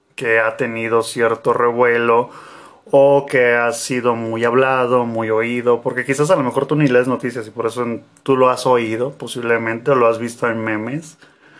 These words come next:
porque, pues, sabemos que algunas veces no le damos importancia a ciertas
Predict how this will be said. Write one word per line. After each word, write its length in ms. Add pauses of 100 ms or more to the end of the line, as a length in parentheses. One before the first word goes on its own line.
(240)
porque, 640 (100)
pues, 140
sabemos 640
que 140
algunas 420
veces 640 (1120)
no 320
le 120
damos 260
importancia 540
a 20
ciertas 640